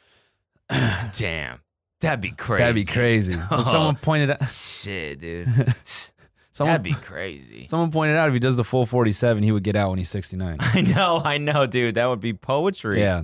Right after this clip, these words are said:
Speaker 2: that, I, I feel like the judge has to do it.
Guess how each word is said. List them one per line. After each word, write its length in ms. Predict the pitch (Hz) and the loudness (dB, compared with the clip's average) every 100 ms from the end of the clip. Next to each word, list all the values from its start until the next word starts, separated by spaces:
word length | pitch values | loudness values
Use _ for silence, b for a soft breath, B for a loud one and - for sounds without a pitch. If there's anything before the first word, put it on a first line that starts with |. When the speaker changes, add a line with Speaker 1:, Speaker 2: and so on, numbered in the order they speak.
| 82 | -6
Speaker 2:
that, 260 | - 104 98 - - | -4 -2 -2 -8 -10
I, 160 | 107 104 _ _ - | -6 -6 _ _ -8
I 100 | 107 | -6
feel 180 | - 156 | 0 2
like 120 | 123 | 2
the 80 | 101 | 2
judge 260 | 104 98 | 2 2
has 200 | 98 95 | 2 0
to 60 | 98 | -2
do 180 | 90 90 | -4 -4
it. 120 | 71 | -6